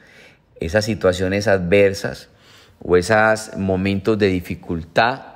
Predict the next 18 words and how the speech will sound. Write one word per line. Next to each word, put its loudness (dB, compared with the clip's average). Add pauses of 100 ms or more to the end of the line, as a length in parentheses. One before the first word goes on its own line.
(380)
que -6
todas 2
esas -4
cosas -8 (460)
nos -8
van 0
a 0
ayudar 0
para 2
bien". -6 (580)
Para -4
entender -2
esta -4
palabra 0 (280)
debemos -2
de -2
tener -6
fe. -8